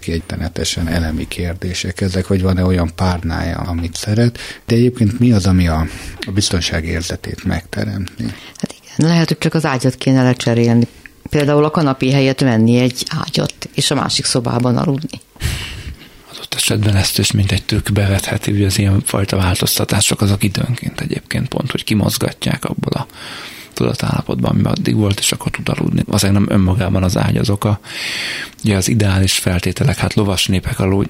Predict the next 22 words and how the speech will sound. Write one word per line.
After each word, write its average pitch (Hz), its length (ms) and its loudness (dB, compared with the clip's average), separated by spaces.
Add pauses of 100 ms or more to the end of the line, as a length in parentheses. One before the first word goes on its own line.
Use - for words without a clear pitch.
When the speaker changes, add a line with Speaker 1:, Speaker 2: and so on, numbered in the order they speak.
Speaker 3:
nyerekbe 92 480 2
aludtak, - 880 -4
második 101 360 0
világháborús 101 560 0
katonák 101 360 0
a - 40 2
menetbe 92 420 2
aludtak, - 500 -4
miközben - 380 -2
sétáltak. - 680 -2 (800)
Foglyok 92 480 0
is, - 120 0
tovább, 98 320 2
hogy 101 260 0 (640)
nem 98 180 4
kell - 180 2
ahhoz 170 180 2
ideális - 460 2
állapot, - 400 -2
hogy - 120 -4
tudjunk 98 380 0
aludni, 104 420 4